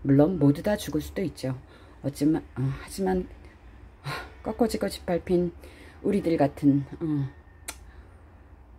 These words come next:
아휴, 이 가슴 아픈 우리 국민들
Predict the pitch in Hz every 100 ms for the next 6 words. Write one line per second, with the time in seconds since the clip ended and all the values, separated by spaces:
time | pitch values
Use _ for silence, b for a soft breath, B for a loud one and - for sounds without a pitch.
0 | - - - - - - - 190 - -
1 | - 196 180 - 175 165 170 - 165 160
2 | 151 143 147